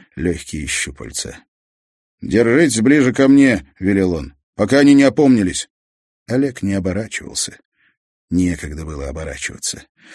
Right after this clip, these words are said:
Обернешься, ветка прилипнет к чоботу, потом не оторвешь, а оторвешь, три недели вонять будет. Отвратительный кустарник.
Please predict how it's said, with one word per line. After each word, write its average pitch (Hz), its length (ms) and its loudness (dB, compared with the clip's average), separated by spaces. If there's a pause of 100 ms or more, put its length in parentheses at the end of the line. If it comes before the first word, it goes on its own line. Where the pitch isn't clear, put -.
(300)
Обернешься, 170 720 2
ветка 123 480 0
прилипнет 104 600 0
к - 80 -12
чоботу, 123 560 -2
потом 110 420 0
не 98 100 2
оторвешь, 127 720 0
а 98 80 0
оторвешь, 147 500 2
три 131 180 0
недели 127 300 2
вонять 98 480 0
будет. 82 480 -6 (160)
Отвратительный 76 1160 -14 (260)
кустарник. - 840 -12